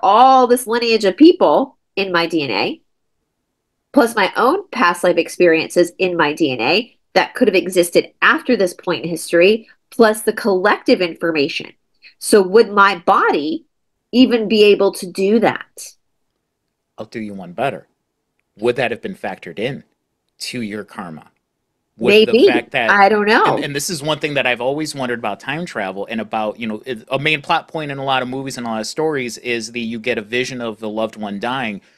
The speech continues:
Speaker 2: and you do everything you can to stop that, and they still end up dying anyways,
Speaker 1: Yeah.
Speaker 2: and it ends up being by your own hand. So now that, that goes into the question of, okay, was that, is all
Speaker 1: Predetermined.
Speaker 2: of that, is it all predetermined,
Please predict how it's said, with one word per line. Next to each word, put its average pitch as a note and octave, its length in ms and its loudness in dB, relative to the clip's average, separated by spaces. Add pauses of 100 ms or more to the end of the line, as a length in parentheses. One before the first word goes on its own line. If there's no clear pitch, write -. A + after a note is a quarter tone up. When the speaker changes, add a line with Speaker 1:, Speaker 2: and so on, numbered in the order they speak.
(340)
Speaker 2:
and A#2+ 200 -4
you A2 80 -6
do A#2 180 -6
everything A#2+ 360 -6
you G#2 140 -10
can G#2 600 -6 (680)
to B2+ 120 -10
stop C#3+ 380 -2
that, G#2+ 220 -4
and G#2+ 80 -8
they G#2+ 120 -8
still G#2+ 240 -8
end G2 100 -12
up F#2 120 -12
dying F2+ 280 -14
anyways, G#2 380 -8
Speaker 1:
Yeah. F#2+ 120 0
Speaker 2:
and G2 80 -12
it G2 40 -10
ends F#2+ 220 -12
up G2 120 -10
being G2 200 -10
by F2 180 -10
your F2+ 180 -12
own E2 160 -18
hand. C3+ 460 -12 (220)
So A#2+ 280 -4
now C3+ 240 0
that, C3 300 -2
that A#2 160 -4
goes A#2+ 240 -6
into A2+ 180 -10
the G2+ 80 -12
question D3 520 -6
of, G#2 380 -8
okay, B2+ 300 -8
was G#2 320 -10
that, G#2+ 380 -6 (640)
is G#3 180 4
all - 100 -4
Speaker 1:
Predetermined. E3 280 4
Speaker 2:
of C#3 80 -18
that, B2 300 -2
is B2 160 -8
it A2 80 -8
all B2 180 -2
predetermined, C#3 720 -8